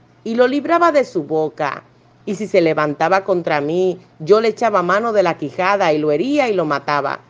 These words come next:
Fuese león, fuese oso, tu siervo lo mataba.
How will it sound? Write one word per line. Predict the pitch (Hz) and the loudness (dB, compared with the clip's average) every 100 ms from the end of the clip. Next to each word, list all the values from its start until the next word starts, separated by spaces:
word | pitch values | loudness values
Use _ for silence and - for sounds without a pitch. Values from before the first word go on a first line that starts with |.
| _ _ | _ _
Fuese | - - 202 196 175 | -18 2 2 2 0
león, | 151 151 175 185 | 2 2 0 -2
fuese | 175 - 196 190 160 | -4 0 0 0 -2
oso, | 147 175 170 180 165 | 0 0 0 -2 -2
tu | 156 | -6
siervo | 135 - 190 214 226 | -10 0 2 2 0
lo | 180 | 0
mataba. | 143 139 156 147 143 | 0 -2 -2 0 -2